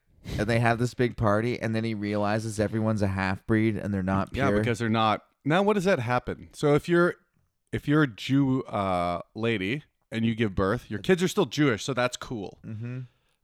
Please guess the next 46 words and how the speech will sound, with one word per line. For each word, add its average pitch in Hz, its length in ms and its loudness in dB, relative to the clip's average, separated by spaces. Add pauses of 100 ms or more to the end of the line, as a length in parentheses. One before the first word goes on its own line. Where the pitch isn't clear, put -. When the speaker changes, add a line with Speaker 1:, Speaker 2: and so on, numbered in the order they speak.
(140)
Speaker 2:
But 123 240 0
the 123 140 0
other 180 260 4
way, 90 440 -4 (440)
now 123 200 0
your 123 100 4
kids 117 200 -4
are 113 40 -4
no 120 100 4
longer 107 220 0
Jewish. 101 500 -6 (100)
Speaker 1:
No. 151 460 -4 (140)
Speaker 2:
Watered 123 360 6
Speaker 1:
Uh, 165 40 10
well, 170 100 12
Speaker 2:
down 156 140 8
Speaker 1:
at 107 60 2
this 202 240 8
Speaker 2:
bloodline. - 20 -6
Speaker 1:
time, 156 300 8
they're 143 500 8 (720)
pit, - 320 2
like, 113 340 0 (1500)
if - 180 0
the, 151 160 0 (300)
he 139 100 -2
says 160 260 4
sons 165 300 6
and 147 140 2
daughters, 117 400 6
so 123 160 6
he's 113 160 4
mad 127 320 6
at 101 80 -6
the 107 80 -4
daughters 139 640 6
Speaker 2:
Oh, 107 40 -2
he's 104 100 -2
Speaker 1:
for 113 60 -2
Speaker 2:
mad 113 100 0
at 85 40 -4
Speaker 1:
t- 87 60 -2
Speaker 2:
everybody. 82 360 -6
Speaker 1:
Yeah. 123 280 0 (580)
And 147 200 -2
then 151 280 2